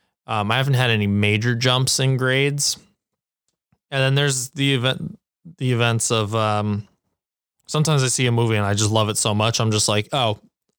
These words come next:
so solid on the grade." This one, I was like, I have a hard time saying that the movie is necessarily bad because I don't know if that's really how I feel.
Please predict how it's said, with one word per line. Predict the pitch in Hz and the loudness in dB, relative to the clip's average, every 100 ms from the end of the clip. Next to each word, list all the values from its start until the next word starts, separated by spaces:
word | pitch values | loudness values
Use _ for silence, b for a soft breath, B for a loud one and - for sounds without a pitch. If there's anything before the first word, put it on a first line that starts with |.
| - | -8
so | - 143 | -2 0
solid | 127 127 113 113 | 0 0 0 0
on | 110 | -2
the | 107 | -4
grade." | 107 104 98 - b b b _ _ _ _ _ _ _ _ _ _ - | -2 0 -2 -6 b b b _ _ _ _ _ _ _ _ _ _ -4
This | 208 - | -4 0
one, | 247 220 | 0 2
I | 151 151 | 0 0
was | 139 | 0
like, | 135 123 113 - | 0 0 -2 -4
I | |
have | 185 | -2
a | 254 | 0
hard | 202 208 190 | 0 0 0
time | 190 185 | 0 0
saying | 165 - 156 160 | 0 0 2 2
that | 147 135 | 2 0
the | |
movie | 135 135 131 131 | 0 2 2 0
is | 120 | 0
necessarily | 117 - 123 - 135 127 123 110 | 0 0 -2 -2 0 0 0 0
bad | 101 95 101 107 135 208 226 - b b b _ _ _ _ _ _ - | -2 -2 -2 0 0 -2 -4 -10 b b b _ _ _ _ _ _ -8
because | 143 - 139 135 127 127 131 - - - | -8 -2 0 2 2 0 -2 -2 -4 -6
I | 156 | -2
don't | 233 247 | 0 0
know | 208 175 | 0 0
if | 160 | 0
that's | 151 143 - - _ _ _ _ _ | 0 -2 -2 -8 _ _ _ _ _
really | 123 123 147 151 123 | -10 -2 0 2 0
how | - 131 127 | -2 -2 -2
I | 107 | -2
feel. | 98 - 110 120 147 214 | -4 -8 -4 0 0 -2